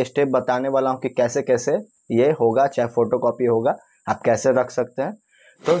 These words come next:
चैनल को लाइक और सब्सक्राइब जरूर करिएगा, वीडियो को लास्ट तक देखिएगा। चलिए बिना वक्त बर्बाद के वीडियो को स्टार्ट करते हैं। सबसे पहले आप अपने प्रिंटर के पास आ जाइएगा। आप मेरा देख सकते हैं Epson एल बत्तीस ग्यारह है।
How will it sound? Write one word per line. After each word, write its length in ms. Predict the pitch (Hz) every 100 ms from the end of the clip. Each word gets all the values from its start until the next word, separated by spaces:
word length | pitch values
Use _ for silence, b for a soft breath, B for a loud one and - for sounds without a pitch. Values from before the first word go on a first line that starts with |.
| 139
चैनल 360 | - 143 156
को 100 | 160
लाइक 280 | 147 143 147
और 60 | 151
सब्सक्राइब 420 | 147 - 139 147
जरूर 300 | 139 123 117 113
करिएगा, 280 | 107 107 104
वीडियो 340 | 110 127 156 151 143
को 160 | - 165
लास्ट 300 | 160 120 113
तक 120 | 117 101
देखिएगा। 460 | 104 - 104 104 98 _
चलिए 280 | 131 147 175 175 - 120 117
बिना 200 | 131 147
वक्त 240 | 151 147 147
बर्बाद 340 | 147 139 139
के 60 | 156
वीडियो 220 | 143 120
को 120 | 139 156
स्टार्ट 340 | - 110 107
करते 300 | 107 95 104
हैं। 160 | 101 101 _ _ _ -
सबसे 280 | 156 -
पहले 240 | 175 165 156
आप 120 | 151
अपने 200 | 151 156
प्रिंटर 360 | - 147 143 156
के 100 | 151
पास 280 | 151 143 139
आ 80 | 135
जाइएगा। 260 | 139 139 139 - 123
आप 120 | 135
मेरा 180 | 147 139
देख 200 | 147 139
सकते 280 | - -
हैं 160 | 143 127
Epson 300 | 117 160 151
एल 140 | 135
बत्तीस 380 | 127 127 143 131
ग्यारह 300 | 131 117 110
है। 160 | 104